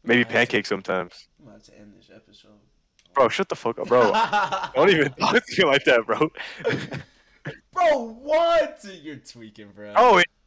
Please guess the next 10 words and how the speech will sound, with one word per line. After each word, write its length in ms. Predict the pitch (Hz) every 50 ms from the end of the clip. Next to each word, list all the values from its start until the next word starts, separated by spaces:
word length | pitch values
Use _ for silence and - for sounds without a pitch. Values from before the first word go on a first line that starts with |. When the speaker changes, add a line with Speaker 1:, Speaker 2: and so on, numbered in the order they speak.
| -
Speaker 1:
it 100 | - 214 233
is 60 | 226
what 100 | 220 208
it 100 | 208 196
is. 420 | 240 277 294 269 214 165 151 143 - _ _
Speaker 2:
That's 200 | - 165 180 -
unfathomable. 640 | 190 190 165 139 - 156 160 180 170 143 135 120 110
Speaker 1:
It's 80 | 104 113
hash 300 | - 156 170 214 226 -
browns. 580 | - 196 190 175 165 147 131 123 - - -